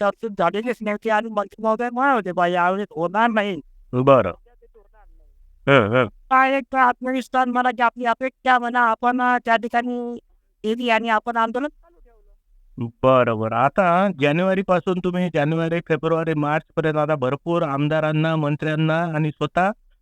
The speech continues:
Speaker 2: मुख्यमंत्र्यांना सुद्धा भेटले.
Speaker 1: हा.
Speaker 2: मग मुख्यमंत्र्यांनी आता दोन तीन दिवसाआधी आम्ही फोटो वगैरे पाहिले, तर त्यांनी काय आश्वासन दिलं आपल्याला? काय म्हटलं आपल्या प्रश्न?
Speaker 1: तर मग त्या आपल्या, आ, टीचर साहेबांना सांगितलं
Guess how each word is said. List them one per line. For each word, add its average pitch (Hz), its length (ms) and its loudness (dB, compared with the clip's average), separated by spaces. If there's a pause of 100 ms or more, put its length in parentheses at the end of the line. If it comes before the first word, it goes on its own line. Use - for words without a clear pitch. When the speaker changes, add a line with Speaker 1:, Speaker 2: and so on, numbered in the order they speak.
(160)
Speaker 2:
मुख्यमंत्र्यांना 180 880 0
सुद्धा 175 300 -2
भेटले. 113 320 -4
Speaker 1:
हा. - 1200 -20
Speaker 2:
मग 131 200 2
मुख्यमंत्र्यांनी 175 840 0
आता 170 400 -2
दोन 147 260 -2
तीन 160 220 -4
दिवसाआधी 156 500 0
आम्ही 156 180 0 (100)
फोटो 156 280 0
वगैरे 156 200 0
पाहिले, 147 420 0
तर 131 140 -4
त्यांनी 160 320 -2
काय 165 200 -4
आश्वासन 143 460 -2
दिलं 120 180 -2
आपल्याला? 123 340 0
काय 135 320 -2
म्हटलं 131 320 0
आपल्या 120 240 0
प्रश्न? - 360 -6 (1120)
Speaker 1:
तर 247 60 -2
मग 240 140 0 (160)
त्या 240 460 0
आपल्या, 226 300 -2 (580)
आ, 185 320 2
टीचर 208 560 -4
साहेबांना 196 840 -2
सांगितलं 165 640 -4